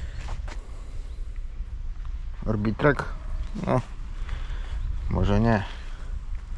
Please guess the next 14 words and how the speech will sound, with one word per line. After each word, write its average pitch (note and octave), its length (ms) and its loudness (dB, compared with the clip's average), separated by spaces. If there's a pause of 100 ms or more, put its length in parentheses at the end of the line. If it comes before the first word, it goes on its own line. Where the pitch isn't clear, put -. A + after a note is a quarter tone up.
(1040)
Stare A2 320 8
rowery, G#2+ 420 8 (220)
ale G#2 160 8
Granda, G#2 480 6 (320)
Giant G2+ 380 8
Grand. A#2 340 6 (1080)
To G#2 60 0
nie G2+ 120 6
takie G2+ 240 4
barachła F#2 440 6
znowu. F2+ 340 4 (1800)
O. G#2+ 180 8 (2000)
Piękna G2 380 0
naprawa. G#2 520 4